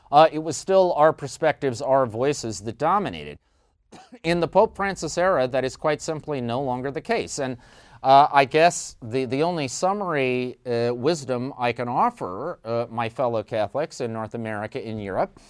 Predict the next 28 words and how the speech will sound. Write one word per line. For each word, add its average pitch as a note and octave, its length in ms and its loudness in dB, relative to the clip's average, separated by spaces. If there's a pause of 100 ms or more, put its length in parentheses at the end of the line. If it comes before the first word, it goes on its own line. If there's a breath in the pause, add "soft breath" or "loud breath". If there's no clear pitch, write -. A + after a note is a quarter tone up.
(600 soft breath)
uh, D3+ 320 8
is C#3+ 160 -2
get G#3+ 200 4
used B3+ 340 0
to G2+ 160 -2
it. D2 100 -18 (140)
Buckle B3 460 8
in, C4 300 -4 (220)
uh, C#3+ 300 6
because C3 520 0
this G3+ 300 2 (100)
is E3+ 300 -2
the D3+ 140 -6
future D#3+ 580 -6
of B2+ 320 0
the C#3+ 100 -4
Catholic C#3+ 460 0
Church. - 320 -4 (640)
<coughs> - 80 -20 (200)
The D3 160 0
next A#3+ 260 0
Pope A#3+ 380 4 (440 soft breath)
may E3+ 280 0
not B3 300 -2
be C#3 640 -2
ideologically D3 1040 2
liberal, C3 600 -2 (440 soft breath)
uh, D3 180 6